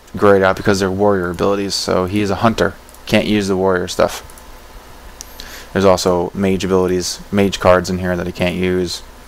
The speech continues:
Uh, he has his own hunter cards that you can use.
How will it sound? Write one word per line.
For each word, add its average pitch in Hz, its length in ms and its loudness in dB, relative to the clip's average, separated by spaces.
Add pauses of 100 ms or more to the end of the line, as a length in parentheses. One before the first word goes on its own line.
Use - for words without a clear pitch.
(520)
Uh, 90 260 2
he 95 140 -2
has 90 240 -2
his 87 160 -4
own 95 240 0
hunter 92 320 -2
cards - 300 -2
that - 80 -8
you - 100 -8
can 151 260 2
use. 95 340 -4